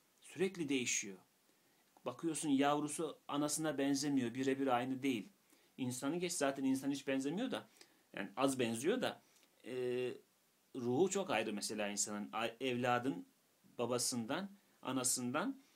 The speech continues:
veya ikizlerin birbirinden bile karakterleri farklı oluyor. Böceklerin, şunların, bunların bile indiğiniz zaman ya birebir aynısı değil. Farklılıklar var. Onun ayrı bir şey olduğuna, ona ayrı,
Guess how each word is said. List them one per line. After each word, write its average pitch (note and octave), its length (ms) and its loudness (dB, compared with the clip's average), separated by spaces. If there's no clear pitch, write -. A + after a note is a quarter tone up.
veya B2+ 240 2
ikizlerin C3+ 560 0
birbirinden C#3 640 2
bile A#2+ 140 0
karakterleri B2+ 580 -2
farklı C3+ 380 0
oluyor. B2+ 300 -2
Böceklerin, D#3+ 640 0
şunların, F#3+ 460 -2
bunların F#3+ 380 0
bile D#3 140 2
indiğiniz F#3 540 0
zaman D3+ 280 2
ya D3 240 0
birebir D#3+ 320 4
aynısı D3 460 0
değil. C3+ 260 -2
Farklılıklar D3+ 800 -2
var. A#2 420 -6
Onun D3 260 0
ayrı D3 380 2
bir D3+ 60 -2
şey - 200 2
olduğuna, B2+ 440 0
ona C3+ 200 6
ayrı, C3+ 480 4